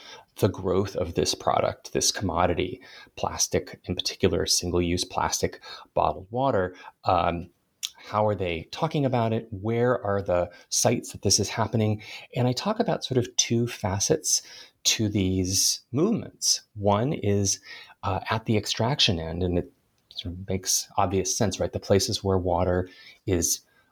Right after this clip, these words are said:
groundwater is being extracted by bottled water companies, by beverage companies, by the, the industry, or sites of proposed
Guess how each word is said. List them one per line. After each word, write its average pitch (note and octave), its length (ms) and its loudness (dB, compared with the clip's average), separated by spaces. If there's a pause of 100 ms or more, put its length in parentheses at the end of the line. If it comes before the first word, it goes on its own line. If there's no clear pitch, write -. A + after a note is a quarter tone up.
(120)
groundwater G#2 540 2
is F#2 80 -2
being E2+ 200 -2
extracted C3+ 560 2
by F2 140 0
bottled E2 300 -2
water B2+ 200 4
companies, A#2 400 0
by D#2+ 280 -2 (120)
beverage G#2+ 300 2
companies, G2+ 300 0
by D#2+ 100 0
the, E2 160 -4 (280)
the - 100 -2
industry, G2+ 420 2
or G2+ 320 2 (400)
sites - 460 0
of - 180 -4
proposed C3+ 840 -2